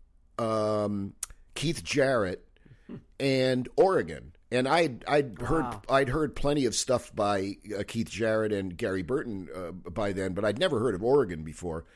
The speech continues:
Speaker 1: And, um, but, you know, th-, they, th-, they were the third act, and the curtains open, and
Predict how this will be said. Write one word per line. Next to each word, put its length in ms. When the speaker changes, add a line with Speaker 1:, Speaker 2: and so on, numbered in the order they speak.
Speaker 1:
And, 640
um, 720
but, 340
you 100
know, 180
th-, 180
they, 260
th-, 280
they 140
were 100
the 60
third 320
act, 300
and 400
the 100
curtains 420
open, 320
and 220